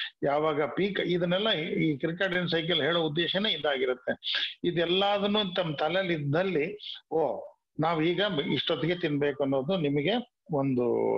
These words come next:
scientific data establish ಆಗುತ್ತೆ. ಹಾಗೂ ತಾವು ಈ ಪ್ರಯತ್ನವನ್ನ ಮಾಡ್ತೀರಾ ಅಂತ ಅನ್ಕೊಂಡು,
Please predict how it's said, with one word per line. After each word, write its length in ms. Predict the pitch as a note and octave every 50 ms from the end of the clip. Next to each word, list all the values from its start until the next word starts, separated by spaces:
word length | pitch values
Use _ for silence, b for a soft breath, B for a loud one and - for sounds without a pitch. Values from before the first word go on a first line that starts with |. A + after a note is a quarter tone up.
| A#2 -
scientific 640 | - F3 G3+ G3+ F#3 G3 F3+ F#3 G3 F3+ - E3+ C#3
data 280 | C#3 C#3+ D#3 D#3 F#3+ F3+
establish 640 | D#3+ C#3+ B2 - - E3 D#3+ D3 D3 C#3 - - C3+
ಆಗುತ್ತೆ. 320 | A#2+ A2+ A#2 - - C3 B2+ C3 B B B B B _ D3
ಹಾಗೂ 220 | D#3 D#3+ D#3 D#3+
ತಾವು 300 | D#3 D#3+ D#3 D3 D3+ D3
ಈ 120 | D3 D3 C#3
ಪ್ರಯತ್ನವನ್ನ 680 | - C#3+ C3+ C3+ C3+ C3+ - _ C3+ C3 B2+ C3 B2+
ಮಾಡ್ತೀರಾ 560 | A#2+ A2+ G#2+ A#2 C3+ C#3+ C3+ - C#3+ B2 B2+
ಅಂತ 180 | B2 A#2+ - C3
ಅನ್ಕೊಂಡು, 600 | A#2+ A#2 A#2+ A#2 - E3 E3+ E3 - G3+ F3+ -